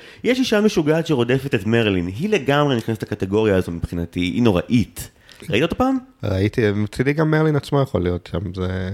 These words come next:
Speaker 2: כל הסרט הזה הוא נבל אחד.
Speaker 1: נכון, מרלין הוא גם נבל ממש
Speaker 2: <laughs>
Speaker 1: נוראי.
Speaker 2: כן.
Speaker 1: יופי, יופי, הגענו למסקנות. אוקיי, שאלה שלישית, אה, שהיא קשה מאוד לדעתי, אה, והיא גם לא שלי,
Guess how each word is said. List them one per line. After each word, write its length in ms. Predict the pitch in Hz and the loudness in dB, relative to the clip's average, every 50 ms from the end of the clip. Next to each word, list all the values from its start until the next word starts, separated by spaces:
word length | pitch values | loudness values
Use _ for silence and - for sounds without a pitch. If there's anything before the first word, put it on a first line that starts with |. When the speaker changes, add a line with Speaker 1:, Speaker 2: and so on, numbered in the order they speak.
| 107 _ | -8 _
Speaker 2:
כל 140 | - 139 | 0 0
הסרט 300 | 147 143 - 143 135 131 | 0 0 0 0 0 2
הזה 280 | 120 110 98 98 95 92 | 0 0 2 2 0 0
הוא 260 | 95 92 90 90 92 110 - _ _ - _ _ | 0 -2 -2 -4 -6 -10 -14 _ _ -20 _ _
נבל 420 | - 110 104 104 101 107 107 107 107 | -4 0 0 0 2 2 2 2 2
אחד. 280 | 104 - 107 104 131 | 0 0 -2 0 0
Speaker 1:
נכון, 320 | 131 92 92 202 254 254 185 | 0 0 2 0 0 0 2
מרלין 260 | 135 135 151 165 185 | 2 2 2 2 2
הוא 100 | 185 170 | 0 0
גם 180 | 175 196 220 233 | 0 0 0 -2
נבל 220 | 220 151 135 120 | 0 0 0 0
ממש 320 | 110 104 107 104 101 107 | 2 2 2 2 0 0
Speaker 2:
<laughs> 40 | - | 0
Speaker 1:
נוראי. 300 | 110 95 95 92 90 90 | 0 2 2 2 2 0
Speaker 2:
כן. 180 | 90 - 117 98 - - - - | 0 -2 -6 -6 -6 -12 -8 -4
Speaker 1:
יופי, 320 | 117 160 254 254 - 90 - - - - 117 | -2 -2 0 0 -2 -4 -4 -6 -8 -2 0
יופי, 200 | 131 156 143 127 | 0 2 2 2
הגענו 180 | 101 113 123 | 2 2 2
למסקנות. 480 | 139 143 139 - - 135 131 98 - - - - - - - - | 2 0 0 0 0 2 2 0 0 -4 -20 -20 -20 -20 -8 -2
אוקיי, 240 | - 151 - 262 247 | -2 0 0 0 -2
שאלה 220 | - 139 127 147 | 0 2 0 0
שלישית, 400 | 156 - 185 180 - 175 - - - - - - - - - - - | 0 -2 -4 0 0 0 -2 -2 -10 -20 -20 -20 -20 -20 -20 -6 -2
אה, 240 | 104 101 101 98 98 - - | 0 2 2 2 0 -2 -6
שהיא 240 | - - 110 98 - | -4 0 0 0 0
קשה 260 | 90 - - 117 117 | 0 0 0 0 0
מאוד 180 | 104 95 101 92 | 2 2 2 2
לדעתי, 420 | 92 82 80 80 78 - 82 82 - - | 2 0 0 -2 0 -2 -4 -4 -4 -4
אה, 500 | 92 101 101 98 95 95 92 92 92 90 95 | -2 0 2 2 2 2 2 2 0 0 0
והיא 120 | 98 104 | 0 0
גם 140 | 98 104 98 | 0 2 2
לא 100 | 101 107 | 0 0
שלי, 260 | - 120 104 104 101 | 0 0 0 0 -2